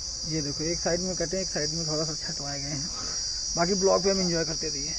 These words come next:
Friends, भाई अभी ना जो बाल वाल है ना, वो लड़की की तो वैसे मैंने कटवा दी हैं और वैसे मूंगफली के दाने खा रहे हैं, तो आप सोच रहे हैं क्या खा रहे हैं। और friends,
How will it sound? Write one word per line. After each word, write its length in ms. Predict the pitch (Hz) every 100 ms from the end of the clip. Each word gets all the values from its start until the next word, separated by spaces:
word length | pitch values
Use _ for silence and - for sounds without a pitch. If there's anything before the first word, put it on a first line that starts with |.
| - - - - _ _ _ - - - - - - - - - - - - - - -
Friends, 300 | 208 233 220
भाई 200 | 214 233 -
अभी 340 | 214 175 196 226
ना 180 | 220 220 220 - - -
जो 160 | 180 185 160
बाल 280 | 170 185
वाल 220 | 190 190 190
है 140 | 175
ना, 120 | 175 185
वो 120 | 190
लड़की 320 | 185 170 -
की 120 | 190
तो 80 | 190
वैसे 240 | 180 165 180
मैंने 160 | 175
कटवा 320 | 170 160 160
दी 100 | 160
हैं 200 | 175 180
और 160 | 175 175
वैसे 280 | 165 160 175
मूंगफली 360 | 175 170 185
के 80 | 190
दाने 240 | 170 160 180
खा 180 | 165
रहे 100 | 160
हैं, 120 | 165 180
तो 140 | 180
आप 120 | 160 -
सोच 180 | 165 165
रहे 120 | 170
हैं 100 | 170 -
क्या 120 | 170
खा 180 | - 160
रहे 100 | 160
हैं। 120 | 160 - - - - - - - - - - - - - -
और 260 | - 185 190
friends, 420 | - 196 202 226